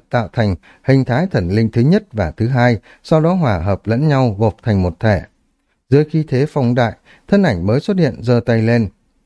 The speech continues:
Chỉ thẳng một ngón tay về hư ảnh đang lao tới. Song phương trực tiếp đụng vào nhau, riêng phần mình mơ hồ đi, sau đó hình thái thần linh của Hứa Thanh khôi phục, mà hư ảnh nọ thì tiêu tán.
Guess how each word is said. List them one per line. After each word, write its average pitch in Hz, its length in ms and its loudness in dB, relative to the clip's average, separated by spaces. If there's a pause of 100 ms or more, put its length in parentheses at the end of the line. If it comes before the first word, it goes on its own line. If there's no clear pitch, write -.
(640)
Chỉ 110 180 2
thẳng 104 260 -2
một 101 160 -2
ngón 135 200 0
tay 170 240 0
về 120 220 -2
hư 123 180 0
ảnh 107 300 -4
đang 113 200 0
lao 113 180 0
tới. 151 340 0 (1400)
Song 135 260 2
phương 113 200 2
trực - 240 -4
tiếp 202 220 2
đụng 139 260 -2
vào 85 120 -4
nhau, 117 320 0 (200)
riêng 190 260 2
phần 113 200 -2
mình 117 240 2
mơ 180 140 0
hồ 104 280 -4
đi, 120 260 0 (320)
sau 190 160 0
đó 202 120 0
hình 139 200 0
thái 139 180 -2
thần 127 220 0
linh 175 220 0
của 90 140 -4
Hứa 98 140 0
Thanh 113 240 0
khôi 120 320 0
phục, 117 180 -2 (280)
mà 139 160 2
hư 185 220 2
ảnh 90 260 -2
nọ 104 180 -2 (100)
thì 78 260 0
tiêu 117 200 2
tán. 135 320 0